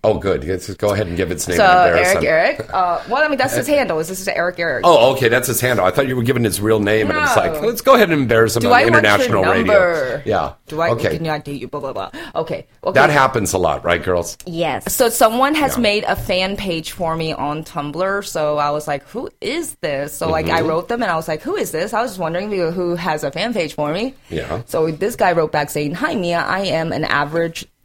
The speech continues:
Speaker 2: thirty-something French guy. Sorry, my poor English, and I'm a big fan of you. I love your cute face and your wonderful tits, so I want to share your pics to give good time to other people. X O, Roberto."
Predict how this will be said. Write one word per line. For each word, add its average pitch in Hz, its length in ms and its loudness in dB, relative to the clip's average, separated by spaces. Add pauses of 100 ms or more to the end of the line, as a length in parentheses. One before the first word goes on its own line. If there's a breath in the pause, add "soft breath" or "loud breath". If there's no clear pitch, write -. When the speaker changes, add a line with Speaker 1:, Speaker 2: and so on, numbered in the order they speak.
Speaker 2:
thirty-something 160 1300 -2
French 160 320 -6
guy. 143 360 -2
Sorry, 156 380 -2
my 151 180 -4
poor 151 400 -4
English, 151 600 -4
and 143 160 -4
I'm 147 220 -2
a 139 80 -2
big 156 240 -6
fan 156 320 -4
of 143 140 -6
you. 147 320 -4 (280 loud breath)
I 147 160 -4
love 151 380 0
your 160 140 -2
cute 156 400 -4
face 156 320 -2
and 151 120 -4
your 147 120 -2
wonderful 143 480 -4
tits, 156 420 -4
so 147 280 -2
I 147 260 -2
want 151 300 -4
to 151 100 -4
share 151 300 -2
your 147 240 -4
pics - 520 -6
to 151 280 -4
give 147 300 -4
good 156 240 -4
time 151 280 -6
to 147 100 -4 (120)
other 135 180 -4
people. 113 540 -8 (320)
X - 280 -6
O, - 240 -6
Roberto." - 1040 -6